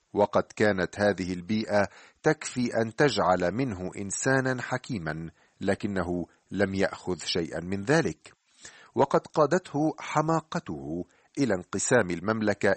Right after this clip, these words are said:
إلى قسمين، القسم الأول في الشمال مكون من عشرة أسباط، والقسم الثاني في الجنوب مكون من سبطين فقط. رحبعام هذا مدفوعاً بمشورة الأحداث،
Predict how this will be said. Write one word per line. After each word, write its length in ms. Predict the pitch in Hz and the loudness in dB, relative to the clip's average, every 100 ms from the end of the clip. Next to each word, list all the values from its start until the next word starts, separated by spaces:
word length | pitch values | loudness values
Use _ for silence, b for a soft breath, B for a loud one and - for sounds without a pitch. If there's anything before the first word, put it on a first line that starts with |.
| 113 | 0
إلى 160 | 110 | -4
قسمين، 640 | 107 135 - 175 117 76 120 _ _ _ _ _ 117 | -2 -4 -6 -4 -4 -6 -12 _ _ _ _ _ -4
القسم 480 | 98 - 135 85 | -2 0 -2 -2
الأول 420 | 78 - 107 87 78 | -6 0 4 4 2
في 100 | 98 | -2
الشمال 600 | - 85 92 101 85 78 | -2 -2 0 0 -2 -4
مكون 560 | 87 107 95 87 87 | -2 2 4 2 0
من 220 | 78 78 | -6 -8
عشرة 380 | 73 95 - 85 - - | -2 -2 -2 -6 -8 -12
أسباط، 460 | - 110 123 131 - b b b - | -10 2 4 4 -2 b b b 0
والقسم 520 | 107 107 170 - 110 | 0 2 -2 -2 -4
الثاني 440 | 101 - 113 98 | -4 -2 -2 -2
في 120 | 87 | -4
الجنوب 540 | 101 87 98 117 123 95 | -6 -4 -4 -2 -2 -2
مكون 680 | 90 - 113 101 101 104 92 | -6 2 4 4 2 0 -4
من 120 | 92 | -6
سبطين 560 | - 87 - 78 85 | -6 -8 -6 -6 -6
فقط. 500 | 92 170 - 110 _ - _ _ _ _ _ - | -4 -4 0 -2 _ -20 _ _ _ _ _ -6
رحبعام 480 | 123 165 135 165 180 | -2 0 2 2 0
هذا 380 | 113 107 85 85 _ _ _ 101 | 0 0 0 -6 _ _ _ -2
مدفوعاً 600 | 101 - - 110 87 95 | -2 -2 0 2 4 2
بمشورة 760 | 87 101 92 87 127 104 82 | 2 -2 -2 -4 -2 -2 -2
الأحداث، 680 | 85 80 90 107 135 143 - | -4 -6 -6 0 2 2 0